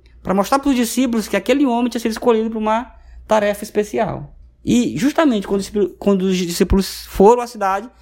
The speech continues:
encontraram aquele homem carregando um cântaro, e com certeza, quando viram um homem carregando um pó de água, só pode ser esse.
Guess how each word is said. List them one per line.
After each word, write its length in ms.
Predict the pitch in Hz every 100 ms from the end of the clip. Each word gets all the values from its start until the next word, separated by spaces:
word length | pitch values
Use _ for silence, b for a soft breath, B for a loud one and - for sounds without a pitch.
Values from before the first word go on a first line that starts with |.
| b b
encontraram 300 | - 170 180
aquele 240 | 185 220 226
homem 140 | 208
carregando 360 | 196 175 175 196
um 60 |
cântaro, 460 | 220 185 196 240 269 b b b
e 60 | -
com 120 | 302
certeza, 440 | 277 320 196 160
quando 220 | 165 190 196
viram 220 | 208 302
um 160 | 320
homem 320 | 226 208 190 - b b _
carregando 340 | 180 180 196
um 20 |
pó 140 | 196 269
de 120 | 220
água, 280 | 220 202 175
só 160 | 220
pode 240 | 208 220 208
ser 140 | 220
esse. 360 | 180 143 -